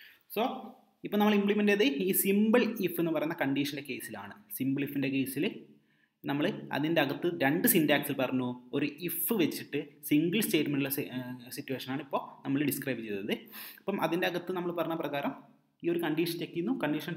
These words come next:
true ആണെങ്കിൽ അതിൻ്റെ നെക്സ്റ്റ് ലൈനിൽ അതിൻ്റെ true block ആയിരിക്കും ഉണ്ടാവുക, അത് execute ചെയ്യുന്നു. പിന്നീട് ലൈനുകളിൽ അത് ബ്ലോക്കിൻ്റെ പുറത്തുള്ള കാര്യങ്ങളായിരിക്കും ഉണ്ടാവുക. So, ഈ condition false ആയതുകൊണ്ട് ഈ ഒരു area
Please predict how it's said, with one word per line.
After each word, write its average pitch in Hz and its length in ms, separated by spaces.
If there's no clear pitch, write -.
true 151 100
ആണെങ്കിൽ 175 280
അതിൻ്റെ 160 240
നെക്സ്റ്റ് 165 320
ലൈനിൽ 156 320
അതിൻ്റെ 156 260
true 143 180
block 147 200
ആയിരിക്കും 135 220
ഉണ്ടാവുക, 120 240
അത് 139 140
execute 131 360
ചെയ്യുന്നു. 127 220
പിന്നീട് 220 400
ലൈനുകളിൽ 135 460
അത് 175 100
ബ്ലോക്കിൻ്റെ 165 380
പുറത്തുള്ള 151 480
കാര്യങ്ങളായിരിക്കും 117 500
ഉണ്ടാവുക. - 200
So, 202 80
ഈ 151 120
condition 156 380
false 135 340
ആയതുകൊണ്ട് 131 420
ഈ 131 100
ഒരു 135 140
area 139 140